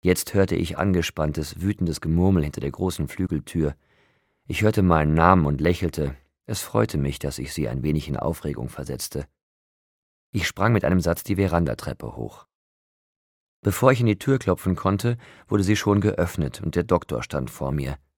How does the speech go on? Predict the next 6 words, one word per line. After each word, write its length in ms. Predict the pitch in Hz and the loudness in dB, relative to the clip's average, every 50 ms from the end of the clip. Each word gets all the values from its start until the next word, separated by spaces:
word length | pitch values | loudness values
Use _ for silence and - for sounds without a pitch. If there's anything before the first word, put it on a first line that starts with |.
| _ _ _ | _ _ _
Sein 280 | - - 76 78 76 | -4 -2 -2 0 0
Blick 280 | 65 73 78 - - - | 0 -2 -4 -2 0 0
war 120 | 85 87 | 0 0
ernst. 540 | - 92 78 58 50 - - - - - _ _ _ _ _ _ _ _ _ _ _ _ _ _ _ _ _ _ _ | 0 -2 -4 -4 -4 -6 -8 -8 -8 -14 _ _ _ _ _ _ _ _ _ _ _ _ _ _ _ _ _ _ _
„Hallo, 340 | - 139 143 123 78 57 57 - | -4 -2 0 0 0 -2 -4 -4
Jacob“, 600 | - 85 82 87 - - 71 58 50 - - - | -2 0 0 0 0 -2 -6 -6 -8 -8 -14 -20